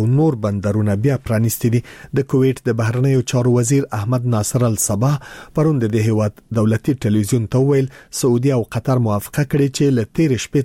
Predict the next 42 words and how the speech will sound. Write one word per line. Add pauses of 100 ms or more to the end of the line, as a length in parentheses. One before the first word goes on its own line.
څخه (340)
د
یو
بل (100)
پر (100)
مخ (260)
خپل
هوایي (120)
قلمرو (160)
او (300)
ځمکني
او (120)
سمندري (140)
بندرونه (100)
بیا (120)
پرانیزي. (320)
سعودي
عربستان،
متحده
عربي
اماراتو، (160)
بحرین (140)
او
مصر (320)
په
دوه
زره
اوولسم
کال
کې
له (140)
قطر
سره
په
دې (160)
تور
چې (120)
دا
هیواد
د
تروریزم
ملاتړ